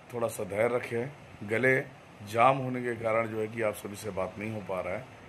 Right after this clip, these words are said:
क्योंकि देखो, आप लोगों से बात करूँगा तो चिल्लाना होता है, बहुत कुछ बोलना होता है,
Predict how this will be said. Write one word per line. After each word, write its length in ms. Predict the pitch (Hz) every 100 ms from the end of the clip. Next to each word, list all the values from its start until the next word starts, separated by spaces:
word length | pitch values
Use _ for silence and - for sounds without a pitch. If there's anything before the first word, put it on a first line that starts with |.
| - - - - -
क्योंकि 220 | 127 131
देखो, 200 | 143 143
आप 280 | 131 127 127
लोगों 200 | 127 127
से 140 | 127 120
बात 280 | 107 113 -
करूँगा 540 | 104 110 117 101 87 85 - - - - - - - - - -
तो 440 | 107 104 104 98 92 - - - - -
चिल्लाना 380 | - 107 110 123
होता 400 | 117 104 95 95
है, 260 | 87 82 82 85 - 95
बहुत 180 | 101 113
कुछ 140 | - 101 95
बोलना 260 | 107 120
होता 400 | 117 98 90 90
है, 160 | 85